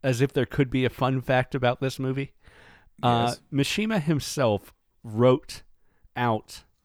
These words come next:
Speaker 1: those scrolls.
Speaker 2: I'm shocked.
Speaker 1: Uh, and he did so for every language he wanted the movie released in, which was Japanese, English, French, and German. Uh,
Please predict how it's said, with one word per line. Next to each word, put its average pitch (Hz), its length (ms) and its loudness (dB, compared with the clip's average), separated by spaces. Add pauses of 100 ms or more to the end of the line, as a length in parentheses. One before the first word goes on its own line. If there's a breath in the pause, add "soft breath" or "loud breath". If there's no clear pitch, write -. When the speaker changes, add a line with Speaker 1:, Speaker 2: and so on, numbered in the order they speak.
(220)
Speaker 1:
those 107 220 0
scrolls. 85 440 -6
Speaker 2:
I'm 160 240 8
shocked. - 840 2 (840)
Speaker 1:
Uh, 113 520 2 (500)
and 131 260 0
he 135 220 -4
did 185 380 0
so 82 560 -6 (680)
for 120 640 0 (120)
every 165 360 0
language 113 460 -2
he 123 100 -2
wanted 117 280 -2
the 151 60 -6
movie 156 300 -2
released 90 440 -4
in, 90 200 -6 (460)
which 104 280 -6
was 107 420 -2 (120)
Japanese, 120 680 -4 (200)
English, 110 560 -4 (400)
French, 123 500 -6
and 113 260 -4
German. 95 400 -6 (1300)
Uh, 92 380 -2